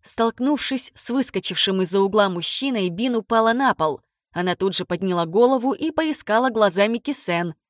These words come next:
но той уже и след простыл. «Я же из-за вас ее упустил!»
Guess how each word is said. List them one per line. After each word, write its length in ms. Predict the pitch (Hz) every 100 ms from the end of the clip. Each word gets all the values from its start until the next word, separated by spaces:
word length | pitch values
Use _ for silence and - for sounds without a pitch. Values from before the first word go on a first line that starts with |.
| _ _ -
но 160 | 196
той 240 | - 208 196
уже 260 | 156 180
и 20 | 180
след 320 | - 220 -
простыл. 540 | 165 160 - 165 - - _ _ _ _ _ _ _ _ _ _ _ _ _
«Я 280 | 247 220 202
же 220 | 190 240
из-за 280 | 208 180 226
вас 300 | 233 247 -
ее 260 | 247 226 254
упустил!» 880 | 254 269 269 - 302 262 185 143